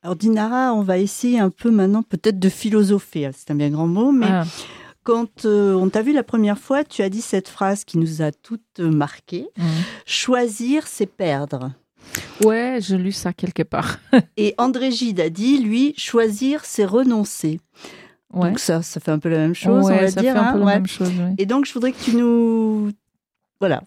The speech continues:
Speaker 1: tu nous expliques un peu ce que tu voulais dire par rapport à cette
Speaker 2: Bah,
Speaker 1: perte ou à ce choix. <laughs>
Speaker 2: Ouais. Euh,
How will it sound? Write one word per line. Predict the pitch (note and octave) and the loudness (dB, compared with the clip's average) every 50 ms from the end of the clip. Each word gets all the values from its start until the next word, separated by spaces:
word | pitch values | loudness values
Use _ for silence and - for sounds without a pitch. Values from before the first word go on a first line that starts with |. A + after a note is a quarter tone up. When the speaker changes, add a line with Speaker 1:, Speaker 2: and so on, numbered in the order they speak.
| _ _ | _ _
Speaker 1:
tu | - G#3 | -2 0
nous | G#3 A3 G#3 G3+ | 0 2 2 0
expliques | G#3 - - - A#3+ - | -2 -4 -4 -4 -2 -2
un | A#3+ G#3+ | 0 -2
peu | G#3 A3+ A3 | -2 -2 -4
ce | - - | -4 -4
que | - | -6
tu | G#3+ - - G#3 | -6 -4 -2 -2
voulais | G3 G#3 G#3 G#3+ G#3+ F#3+ | 0 0 0 0 0 -2
dire | E3+ - D3 D3 D#3+ D#3+ - - - - - - - - | -2 -2 -2 -2 -2 -4 -8 -14 -20 -20 -20 -18 -10 -6
par | F3+ E3+ | -4 -4
rapport | E3+ - - F3+ F3 | -4 -2 -4 -4 -2
à | F3 F3+ E3+ | -2 -4 -4
cette | - - F3+ - A3 | -4 -4 -4 -4 -2
Speaker 2:
Bah, | G3+ G3 G3 | -2 0 2
Speaker 1:
perte | F#3+ F#3 F#3+ F#3+ G3+ G#3+ G#3 - _ - | 2 4 4 2 2 0 -2 -6 _ -4
ou | G3 | -4
à | F#3+ | -2
ce | - - F#3 | -2 -2 -4
choix. | - - - E3+ D#3+ D#3 - - - - | -4 -4 -4 -4 -4 -4 -6 -10 -18 -18
<laughs> | G3+ - - - - - - | -18 -18 -18 -20 -12 -4 0
Speaker 2:
Ouais. | E3+ E3 - F3 F#3 F#3 F#3 G3+ - - B3 - - - - - C#4+ D4 - - | 0 2 2 2 2 0 0 -2 -2 -4 -6 -6 -6 -14 -12 -10 -10 -8 -4 0
Euh, | F#3+ F#3+ F#3+ F#3+ F#3 F#3+ F#3 F#3 F#3 F#3+ F#3+ F#3 F3+ - | 2 2 4 4 2 2 2 2 0 0 -2 -2 -4 -6